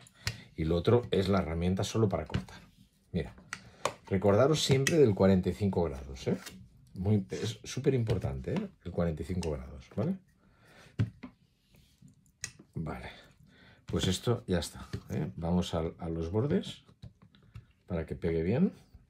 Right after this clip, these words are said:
Y ahora otra vez.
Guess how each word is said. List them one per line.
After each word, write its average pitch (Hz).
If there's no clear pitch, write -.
Y 87
ahora 113
otra 98
vez. 123